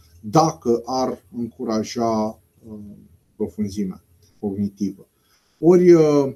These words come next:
lucrul ăsta este, în primul rând, amenințat de, de explozia internetului. Sigur, s-ar putea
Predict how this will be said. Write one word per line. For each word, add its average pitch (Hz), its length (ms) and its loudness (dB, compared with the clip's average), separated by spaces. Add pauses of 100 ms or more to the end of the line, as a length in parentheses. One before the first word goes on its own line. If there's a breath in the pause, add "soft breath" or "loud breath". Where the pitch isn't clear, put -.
(140)
lucrul 147 340 -2
ăsta 131 240 -6
este, 117 220 -6
în 113 80 -4
primul 113 400 -4
rând, 110 280 -2 (180)
amenințat 107 800 -4
de, 104 500 -6
de 104 100 -6
explozia 98 760 -6 (100)
internetului. 98 720 -10 (340 soft breath)
Sigur, 220 360 4
s-ar 170 300 0
putea 165 680 0